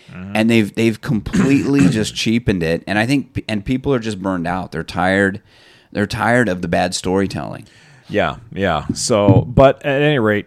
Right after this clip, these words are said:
Speaker 1: we'll have to stay tuned. And suffice it to say, Eric, I'm, I'm a hypocrite.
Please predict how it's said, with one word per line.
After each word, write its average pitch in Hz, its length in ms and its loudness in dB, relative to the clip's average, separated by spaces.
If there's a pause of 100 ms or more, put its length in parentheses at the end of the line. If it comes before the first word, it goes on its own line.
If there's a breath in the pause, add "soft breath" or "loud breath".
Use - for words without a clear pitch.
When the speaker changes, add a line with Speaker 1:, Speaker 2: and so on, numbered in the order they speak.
(140)
Speaker 1:
we'll 120 180 2
have 131 120 2
to - 80 -10
stay 127 200 0
tuned. 107 500 -6
And 95 960 -6
suffice - 440 0
it - 40 -14
to 113 80 -8
say, 113 200 0
Eric, 107 240 2
I'm, 127 180 -2
I'm 135 160 0
a - 20 0
hypocrite. 92 540 -4